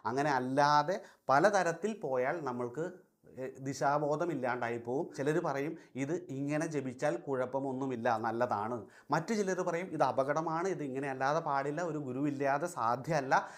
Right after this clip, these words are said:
എന്ന് പറയും. അപ്പോൾ നമുക്ക് പേടിയാവും, സംശയമാവും, പിന്നെ നമ്മളൊരു വികല്പത്തോടു കൂടി, ഒരു സംശയ ബുദ്ധിയോടു കൂടി മാത്രമേ നാമങ്ങളും മന്ത്രങ്ങളൊക്കെ ജപിക്കുകയുള്ളൂ. അപ്പോൾ നമുക്ക് അതിൻ്റെ പൂർണ്ണ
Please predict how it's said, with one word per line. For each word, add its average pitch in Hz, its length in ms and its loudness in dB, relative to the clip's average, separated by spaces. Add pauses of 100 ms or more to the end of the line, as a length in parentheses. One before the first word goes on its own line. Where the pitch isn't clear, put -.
(180)
എന്ന് 143 240 2
പറയും. 120 380 0 (560)
അപ്പോൾ 208 280 0
നമുക്ക് 143 400 -2 (260)
പേടിയാവും, 127 680 -2 (260)
സംശയമാവും, 120 680 -4 (220)
പിന്നെ 180 160 2
നമ്മളൊരു 120 420 -2
വികല്പത്തോടു 117 720 -4
കൂടി, 117 340 -4
ഒരു 110 120 -6
സംശയ 120 540 -4
ബുദ്ധിയോടു 123 420 -4
കൂടി 120 180 -4
മാത്രമേ 113 480 -2 (360)
നാമങ്ങളും 113 480 -2
മന്ത്രങ്ങളൊക്കെ 107 540 -6
ജപിക്കുകയുള്ളൂ. 123 640 -4 (220)
അപ്പോൾ 202 160 2
നമുക്ക് 156 260 -4
അതിൻ്റെ 143 200 -2
പൂർണ്ണ 139 500 -4